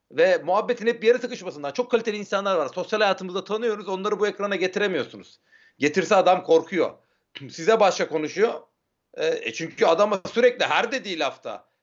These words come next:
yani ro-, "Abi roket niye izliyorsunuz?" dedim, linç ettiler beni. Çocuğuma piyano dersi, e, veriyorum diye Afrika'da açlar varken çocuğuna piy-, abi şimdi yok işte yani bana etki etmez bu. Ama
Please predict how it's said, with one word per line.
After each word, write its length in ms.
yani 500
ro-, 320
"Abi 180
roket 340
niye 120
izliyorsunuz?" 460
dedim, 200
linç 240
ettiler 400
beni. 200
Çocuğuma 460
piyano 260
dersi, 280
e, 420
veriyorum 400
diye 120
Afrika'da 600
açlar 400
varken 320
çocuğuna 300
piy-, 220
abi 280
şimdi 420
yok 220
işte 360
yani 320
bana 240
etki 320
etmez 640
bu. 280
Ama 420